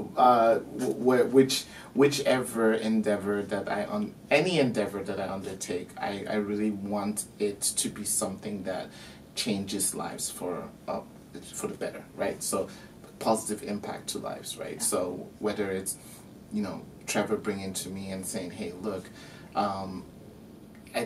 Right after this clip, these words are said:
Speaker 1: there's this background story behind why I wanted to build this thing for the last ten years, and this is why I haven't built it." And I said,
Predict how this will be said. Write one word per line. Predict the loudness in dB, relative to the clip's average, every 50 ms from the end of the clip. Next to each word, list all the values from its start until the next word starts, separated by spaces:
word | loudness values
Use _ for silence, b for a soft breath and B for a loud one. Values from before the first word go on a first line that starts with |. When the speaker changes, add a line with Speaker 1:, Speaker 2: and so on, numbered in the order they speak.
| -2 0
Speaker 1:
there's | 2 4 4 4 4 2
this | 2 2 2 4 6 6 4 4
background | 2 0 0 0 0 0 -2 -4 -2 -2 0
story | 0 0 0 0 0 0 -2 -4
behind | -4 -6 -8 -8 -8 -8 -8 -8 -8
why | -6 -4 -2 -2 -2 -2 -4
I | -6 -6 -8
wanted | -8 -8 -8 -6 -6 -8 -6 -8
to | -8 -8
build | -2 2 2 2 2 0
this | -4 -4 -2 -2
thing | -2 -2 -4 -6 -6 -8 -8
for | -8 -6
the | -4 -4 -2
last | -2 -2 -2 -2 -2 -2 -4 -4
ten | -4 -4 -4 -2 -2
years, | -4 -4 -6 -6 -8 -8 -10 B B B B B B B -4
and | -2 -2
this | 0 0 -2 -2
is | -2 -4
why | -4 -4 -4
I | -6 -6
haven't | -6 -6 -8 -8 -8 -10 -6 -4
built | -4 -4 -2 -2 -4
it." | -4 -4 -4
And | -6 -6 -6
I | -4
said, | -4 -4 -4 -4 -6 -8